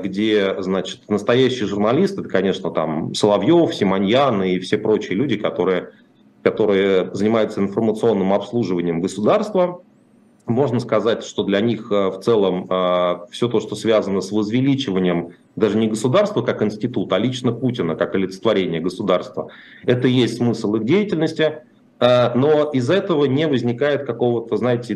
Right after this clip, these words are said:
идеологического паттерна. М, ну, я, я думаю, что, наверное, какой-то ультрапатриотический Telegram-канал, э, он мог бы написать, что вот наконец-то у нас появилась православная такая правозащита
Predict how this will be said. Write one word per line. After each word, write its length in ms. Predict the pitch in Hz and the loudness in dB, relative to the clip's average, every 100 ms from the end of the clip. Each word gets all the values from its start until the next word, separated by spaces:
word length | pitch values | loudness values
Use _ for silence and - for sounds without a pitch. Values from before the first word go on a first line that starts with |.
| 104 | -4
идеологического 920 | 110 107 110 107 120 123 - 98 98 | -2 2 2 2 -2 -6 -4 0 2
паттерна. 640 | 101 117 104 98 80 69 71 - | 2 2 2 -2 -6 -8 -10 -4
М, 340 | 98 98 101 | 0 2 2
ну, 260 | 113 127 110 - - - | 2 2 0 -6 -18 -4
я, 260 | 123 123 123 | 0 0 2
я 80 | 147 | 0
думаю, 260 | 165 170 | 2 2
что, 160 | 135 123 | 2 2
наверное, 380 | 131 139 123 107 | 4 4 2 -2
какой-то 380 | 104 123 123 113 | 0 -2 0 0
ультрапатриотический 1200 | 127 131 113 107 101 - 107 107 127 120 - 98 | 0 0 2 2 0 -4 -2 -2 -2 -6 -6 -6
Telegram-канал, 960 | 107 101 104 104 95 98 139 208 196 104 | -2 0 2 2 0 0 2 4 2 0
э, 40 | 98 | 0
он 140 | 104 | 0
мог 200 | 104 151 | 0 0
бы 60 | 120 | 0
написать, 420 | 104 110 101 131 | -2 -2 -2 -2
что 140 | 127 107 | -2 -2
вот 140 | 104 | 0
наконец-то 560 | 107 113 117 131 - 98 | 0 0 0 0 -2 -2
у 20 | |
нас 180 | 101 101 | -2 -2
появилась 600 | 110 104 101 92 90 - - - - _ | -2 -2 0 -2 -4 -10 -20 -20 -20 _
православная 680 | - 110 117 135 120 95 90 | 2 2 2 2 2 2 0
такая 320 | 92 90 92 | 0 0 0
правозащита 920 | 85 92 95 107 117 214 214 113 95 | 0 -2 0 0 0 0 2 2 2